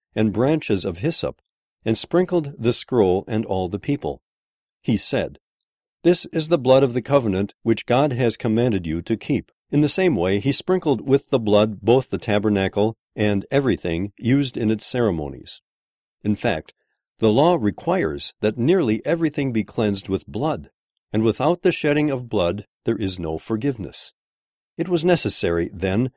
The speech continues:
for the copies of the heavenly things to be purified with these sacrifices, but the heavenly things themselves with better sacrifices than these.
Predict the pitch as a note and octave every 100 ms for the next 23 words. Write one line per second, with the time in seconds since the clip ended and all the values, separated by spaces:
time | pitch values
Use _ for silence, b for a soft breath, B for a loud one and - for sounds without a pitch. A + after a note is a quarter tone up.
0 | _ - C3 G#2+ - E3 F#3 F3+ D3 -
1 | G#2+ G2+ C3 D3+ C3 E2+ D#2+ E2 F2 G#2
2 | - G2+ G#2+ - F3 E3+ - F2 E2 G2+
3 | G2 - E2+ F#2 - D3 D3 G#2 - D#2
4 | D2+ - - - _ _ _ _ _ _
5 | _ C3 C3+ C3+ F#3 F3 A#2 - A2 A2+
6 | G#2+ - G#2 G#2 G2 - E3+ F#2 F#2+ -
7 | - G2+ F#2+ - E3+ D3 - D#2+ - E2+
8 | F2 E2 F2+ E2 F#2 F2+ A#2+ F2+ -